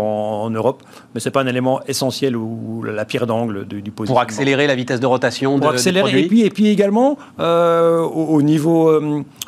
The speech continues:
Speaker 1: euh, qualité, de pouvoir suivre et s'assurer. C'est vrai que l'époque où tout se faisait en Chine, je pense, est derrière nous.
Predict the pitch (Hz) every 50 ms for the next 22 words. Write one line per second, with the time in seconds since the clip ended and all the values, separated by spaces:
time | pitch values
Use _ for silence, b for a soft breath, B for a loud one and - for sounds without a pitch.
0 | - - - 120 127 127 127 127 127 123 127 120 - 170 170 170 156 - - 190
1 | 220 220 185 139 - 156 143 151 139 120 - - - 175 190 196 202 220 214 208
2 | 175 147 127 - - - - 151 147 135 156 185 202 196 - - 131 120 156 160
3 | - 156 147 143 123 - 170 180 175 - 156 151 - 175 151 - - 151 139 131
4 | 131 123 120 - - 160 131 - - 120 - 131 120 127 120 123 120 120 131 160
5 | 190